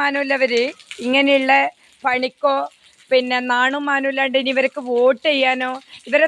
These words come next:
തെമ്മാടിത്തരത്തിന് കൂട്ടു നിൽക്കാനോ ഒരാളും പാടില്ല. സാധാരണ ജനങ്ങള് ഇനി നിൽക്കാൻ പാടില്ല, സാധാരണ ജനങ്ങള് നിൽക്കാൻ പാടില്ല. ഒന്നിക്കില് ഭർത്താവോ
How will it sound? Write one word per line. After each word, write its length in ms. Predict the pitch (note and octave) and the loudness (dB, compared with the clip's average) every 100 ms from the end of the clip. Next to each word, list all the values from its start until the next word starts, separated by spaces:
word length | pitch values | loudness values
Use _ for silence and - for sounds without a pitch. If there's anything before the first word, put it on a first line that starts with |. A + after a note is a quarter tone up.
| - | 2
തെമ്മാടിത്തരത്തിന് 920 | C#4 B3+ C4 D4+ D4+ - C4 - C4 C4 C4+ | 0 0 0 -2 -2 -6 -6 -2 -4 -4 -6
കൂട്ടു 320 | C4+ A#3 D4+ C#4 | -6 -4 -2 -2
നിൽക്കാനോ 380 | - B3+ B3+ C4 - A3 | 2 0 0 -4 -8 -4
ഒരാളും 500 | B3+ C#4+ B3+ B3+ B3+ B3 | 0 0 0 -4 -6 -4
പാടില്ല. 360 | A3+ G#3+ G3 F#3 _ - | -4 -6 -12 -18 _ -8
സാധാരണ 580 | A#3 A#3+ B3 C#4 D4 D4 A#3+ | -2 0 2 2 2 -2 -2
ജനങ്ങള് 440 | C4 C4 C4+ C4+ C4 C#4+ _ _ _ - B3+ | -2 -2 -2 0 -2 -4 _ _ _ -6 0
ഇനി 160 | C4+ C#4 | 2 2
നിൽക്കാൻ 280 | C4+ D#4+ D4 | 2 0 2
പാടില്ല, 280 | D4+ A#3+ G3+ - _ _ _ - - - - - | 2 2 -6 -16 _ _ _ -20 -20 -20 -12 -2
സാധാരണ 560 | A#3+ B3 D4 D4+ D#4 D#4 C#4 | -2 2 2 2 0 -2 -4
ജനങ്ങള് 360 | C4 C#4 D4 C#4+ | -4 -2 -2 -2
നിൽക്കാൻ 300 | C4+ - E4+ D#4+ | -4 0 0 2
പാടില്ല. 300 | C4+ A#3 G3 - _ _ _ - | 0 -2 -12 -20 _ _ _ -2
ഒന്നിക്കില് 460 | C4 C#4 B3+ E4 D#4+ E4 D#4+ | 0 0 0 0 2 2 0
ഭർത്താവോ 500 | C4+ C4+ - C#4+ D4 | -2 -2 0 2 4